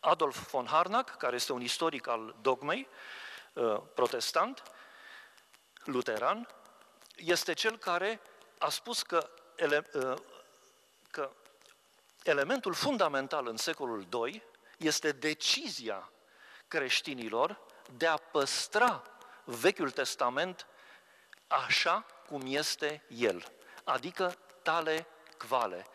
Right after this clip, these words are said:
verbatim. Nu au modificat, nu au adaptat. Din acest motiv, creștinismul este un caz în care incluziunea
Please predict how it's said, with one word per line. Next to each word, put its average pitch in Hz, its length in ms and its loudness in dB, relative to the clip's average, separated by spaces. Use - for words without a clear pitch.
verbatim. 113 760 0
Nu 160 400 0
au 170 120 6
modificat, 151 880 0
nu 147 260 -2
au 160 160 6
adaptat. 123 640 0
Din 143 360 -6
acest 180 340 0
motiv, 196 540 -4
creștinismul 151 1000 -4
este 151 540 0
un 151 220 -2
caz - 560 -2
în 143 180 0
care 151 320 4
incluziunea 156 1040 0